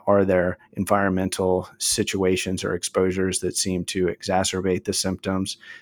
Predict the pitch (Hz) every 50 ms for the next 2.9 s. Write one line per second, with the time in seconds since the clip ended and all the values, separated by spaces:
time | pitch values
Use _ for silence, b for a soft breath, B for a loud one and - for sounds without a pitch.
0 | B B - 90 87 87 - 98 92 98 90 80 - - - - 107 104 95 101
1 | 98 92 92 92 90 92 90 90 87 87 87 87 92 90 - - 87 92 90 -
2 | - 85 87 85 - - 90 87 87 - - 90 87 87 85 - -